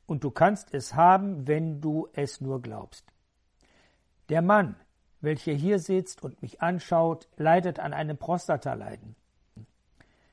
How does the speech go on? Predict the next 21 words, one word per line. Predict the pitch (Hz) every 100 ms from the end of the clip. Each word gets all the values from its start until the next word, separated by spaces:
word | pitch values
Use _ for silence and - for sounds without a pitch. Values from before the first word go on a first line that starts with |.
| _
Er | 165
steht | - 170 165
nachts | 151 175 - -
auf | 180 196 -
und | 170 139
so | - - - - 165 156
weiter. | 160 165 143 117 101 - -
Glaubst | 170 190 -
du, | 202
Herr? | 175 214 247 _ _ _ _ _
Es | 143 -
wird | 139 -
alles | - 175 214 -
vorbei | - 170 160 156
sein, | 156 151 151 156
wenn | 143 123 143 139
du | 143
es | 147 143
glaubst. | 151 139 104 - - _ _ _ _ _ _ _ _ _ _ _ _
Hier | 196 175
drüben | 175 214 208 196 185 160